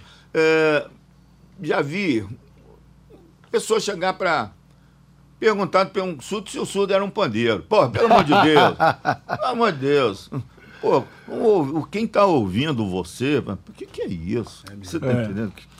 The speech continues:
Speaker 1: que que é isso? Então você tem que se preparar. Vai no morro, toma. Tem uma pessoa,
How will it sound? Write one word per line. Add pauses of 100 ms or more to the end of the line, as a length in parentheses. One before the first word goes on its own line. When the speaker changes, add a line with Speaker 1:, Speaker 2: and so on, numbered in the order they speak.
(100)
Speaker 1:
que
que
é
isso?
Então
você
tem
que
se
preparar. (180)
Vai
no
morro,
toma. (500)
Tem
uma
pessoa,